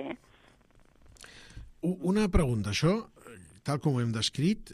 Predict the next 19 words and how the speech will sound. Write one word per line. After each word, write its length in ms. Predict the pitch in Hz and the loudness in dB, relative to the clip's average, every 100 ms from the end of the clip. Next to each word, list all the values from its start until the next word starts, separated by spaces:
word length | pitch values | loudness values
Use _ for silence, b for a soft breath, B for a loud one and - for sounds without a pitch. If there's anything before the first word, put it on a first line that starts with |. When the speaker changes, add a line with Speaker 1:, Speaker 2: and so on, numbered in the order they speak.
| - | -10
Speaker 2:
és 520 | 104 110 123 - - - | -6 -4 -4 -6 -8 -8
una 220 | 120 117 | -6 -4
dinàmica 560 | 110 113 127 143 156 151 | -2 -2 0 0 0 0
entre 220 | 113 110 | 0 0
els, 320 | 98 - - 101 | 0 -2 -4 -8
entre 180 | 101 95 | -10 -8
els 80 | |
docents, 400 | 98 92 110 85 82 | -8 -4 -4 -4 -8
diguéssim. 360 | 82 - 101 - | -12 -10 -10 -2
Però, 240 | 143 165 190 B B | 0 2 0 B B
Speaker 1:
Sí. 140 | 175 147 | -12 -6
Speaker 2:
òbviament, 460 | 131 143 143 160 143 | -2 2 4 2 2
perquè 200 | 117 104 | -2 -4
això, 300 | 131 131 135 - 104 | -4 -4 -6 -14 -14
diguéssim, 360 | 107 113 107 107 | -8 -6 -4 -4
doni 200 | 101 110 | -2 0
més 180 | 113 107 | -2 -2
fruit, 440 | - 123 165 - - B B B | -2 0 0 -4 -20 B B B
eh, 60 | - | -14